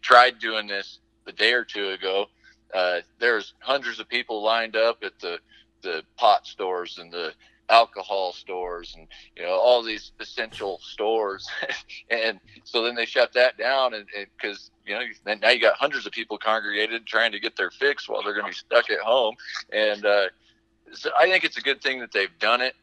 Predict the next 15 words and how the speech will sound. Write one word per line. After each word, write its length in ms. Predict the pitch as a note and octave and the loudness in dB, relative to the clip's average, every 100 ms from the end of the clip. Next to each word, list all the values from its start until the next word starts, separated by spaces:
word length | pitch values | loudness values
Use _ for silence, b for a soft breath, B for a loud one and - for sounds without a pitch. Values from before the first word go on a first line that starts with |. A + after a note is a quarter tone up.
| _ G#2 | _ -2
Um, 540 | G2+ G2 F#2+ F#2 F2 _ _ _ _ _ - | 2 4 4 2 -2 _ _ _ _ _ 4
but 300 | C3+ B2+ A#2+ _ - B2 A#2 A#2+ | 6 6 2 _ -16 -14 -6 0
on, 260 | B2 A#2+ A2+ _ - - A2+ - | 2 0 -8 _ -16 -16 -10 0
on 140 | B2 | 0
respect 440 | A2 - D#3+ - - | 0 2 2 2 -2
to 140 | C3 | -4
the 240 | G#2 F#2+ F2+ _ B B B | 0 0 -2 _ B B B
environmental 680 | A2 G#2+ A#2+ G#2+ G#2 C3 A#2 | -6 4 4 4 0 -2 -2
side 300 | - G2+ F#2 | 0 2 2
of 120 | F2+ | -2
it, 180 | F2+ - - A2 - | -6 -8 -14 -14 -2
I've 140 | A2 B2 | 0 0
seen 280 | - B2 A2 | 0 -2 0
those 240 | A2 G2+ | -4 2
also 460 | G#2 A2 - G2 | 4 4 0 -6